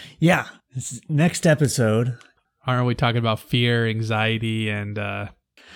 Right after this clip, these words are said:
Speaker 1: Yeah, so what, what is it about fear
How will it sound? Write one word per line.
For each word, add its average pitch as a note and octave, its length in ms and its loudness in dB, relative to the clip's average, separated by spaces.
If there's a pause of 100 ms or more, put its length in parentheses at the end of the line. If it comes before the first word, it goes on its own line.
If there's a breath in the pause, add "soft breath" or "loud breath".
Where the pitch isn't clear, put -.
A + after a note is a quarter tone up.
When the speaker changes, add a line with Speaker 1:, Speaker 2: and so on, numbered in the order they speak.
(320 loud breath)
Speaker 1:
Yeah, D#3+ 440 2
so C3+ 680 0 (500)
what, D3 440 2
what E3 160 2
is F3 200 4
it E3+ 140 2
about A#2+ 600 0 (120)
fear F2+ 760 0